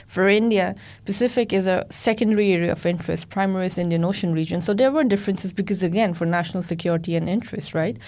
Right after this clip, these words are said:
Uh, with Japan, we've had a great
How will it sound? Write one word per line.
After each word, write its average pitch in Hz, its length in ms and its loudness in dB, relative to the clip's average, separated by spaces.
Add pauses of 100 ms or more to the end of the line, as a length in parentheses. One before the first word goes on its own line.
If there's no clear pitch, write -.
(400)
Uh, 185 480 2
with 208 160 4
Japan, 202 460 2
we've 190 160 4
had 196 340 4
a - 160 0
great 226 540 -2